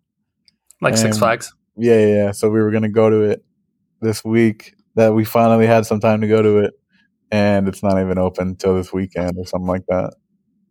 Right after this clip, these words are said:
Speaker 1: Well, I'm, you know, maybe for the best too, because I,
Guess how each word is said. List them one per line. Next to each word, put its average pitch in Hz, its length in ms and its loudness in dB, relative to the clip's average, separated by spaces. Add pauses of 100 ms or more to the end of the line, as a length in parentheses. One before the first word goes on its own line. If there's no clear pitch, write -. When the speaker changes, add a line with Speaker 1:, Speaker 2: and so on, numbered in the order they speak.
(420)
Speaker 1:
Well, 156 320 0 (140)
I'm, 170 260 -2 (160)
you 175 100 -4
know, 175 300 0 (360)
maybe 233 300 0
for 160 160 -4
the 131 80 -4
best 139 300 -2
too, 160 120 -2
because 143 280 -4
I, - 120 -4